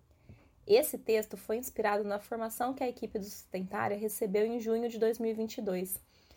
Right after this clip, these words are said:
e foi escrita a quatro mãos por Aline Martins de Carvalho, nutricionista, professora da Faculdade de Saúde Pública da usp e coordenadora do Sustentária.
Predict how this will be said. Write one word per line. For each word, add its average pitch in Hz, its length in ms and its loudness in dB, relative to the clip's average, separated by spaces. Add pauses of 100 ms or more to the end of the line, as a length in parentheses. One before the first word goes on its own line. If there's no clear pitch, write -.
(200)
e 208 80 0
foi 247 240 4
escrita 247 480 0
a 214 40 2
quatro 277 480 0
mãos 196 420 0
por 185 240 -2
Aline 220 380 0
Martins 247 420 -2
de 190 100 -4
Carvalho, 185 720 -2 (300)
nutricionista, 202 1000 -2 (360)
professora 214 520 4
da 294 100 4
Faculdade 208 520 0
de 190 60 -10
Saúde 254 440 0
Pública 202 480 -2
da 180 140 0
usp 180 500 -4
e 247 100 -4
coordenadora 254 640 2
do 196 60 -4
Sustentária. 196 720 -6